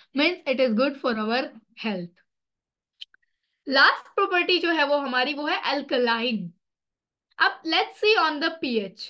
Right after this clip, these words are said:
पीएच scale पे हम देखते हैं, बहुत सारे लोगों का डाउट होगा alkaline है क्या। पीएच scale पे हम देखते हैं, जैसे neutral होता है, न-, neutral जो है वो सेवन पे है, like seven से, neutral से जब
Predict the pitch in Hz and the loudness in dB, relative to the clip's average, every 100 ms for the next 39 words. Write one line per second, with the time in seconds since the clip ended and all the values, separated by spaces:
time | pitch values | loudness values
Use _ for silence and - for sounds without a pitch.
0 | _ - 302 330 330 330 311 330 285 247 | _ -6 -4 -4 -2 -2 -2 -2 0 0
1 | 247 311 311 254 269 269 285 277 262 247 | 0 -2 -2 -2 -4 -4 -4 -2 -2 -4
2 | 254 262 233 226 226 254 240 214 233 240 | -8 -6 -4 -4 -2 -2 -2 -4 -4 -4
3 | 220 214 208 202 196 - - - - - | -6 -6 -14 -14 -18 -18 -20 -20 -20 -20
4 | - - 370 453 453 415 415 427 415 403 | -6 2 4 2 2 0 4 4 4 2
5 | - - 254 247 - 220 196 180 - _ | -8 -2 2 2 -2 -6 -6 -8 -12 _
6 | - 339 427 381 320 330 - 392 320 285 | -2 2 2 4 4 2 4 4 4 4
7 | 302 311 269 262 262 262 285 349 359 269 | 2 2 0 0 0 -2 -2 -2 -2 0
8 | 294 269 - 320 302 269 311 330 349 262 | 0 0 0 -2 -4 -2 -2 -2 -4 -4
9 | 220 220 - 247 269 - 277 262 311 330 | -6 -10 -6 -4 -4 -4 -4 -2 -2 -2
10 | 311 294 262 240 285 302 311 285 277 | -2 -2 -4 -2 -2 -2 -4 -6 -8